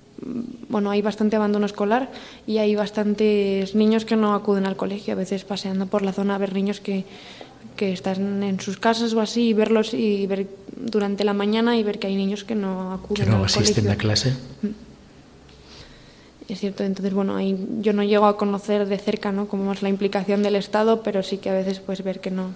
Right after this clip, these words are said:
Speaker 1: bueno, no se llega a todos, y en, más en un entorno tan pequeño, tan local, pues es muy difícil.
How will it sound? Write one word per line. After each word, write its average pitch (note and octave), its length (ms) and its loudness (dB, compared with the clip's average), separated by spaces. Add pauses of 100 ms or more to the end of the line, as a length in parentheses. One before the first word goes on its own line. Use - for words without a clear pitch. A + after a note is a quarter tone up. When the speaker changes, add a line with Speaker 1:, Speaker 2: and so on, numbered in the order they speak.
(120)
Speaker 1:
bueno, F#3+ 160 -2
no F#3 140 -2
se G3 160 -2
llega F#3+ 200 -2
a F3+ 60 -6
todos, F#3 400 -6
y G3 80 -6
en, F#3 180 -4
más F#3+ 200 0
en G3 100 2
un G3 100 2
entorno F#3+ 680 0
tan F#3 160 -2
pequeño, F#3 460 -4
tan F#3 240 -4
local, F#3+ 280 0 (800)
pues - 180 -4
es F#3 220 -4 (260)
muy G3+ 140 4
difícil. F#3 380 0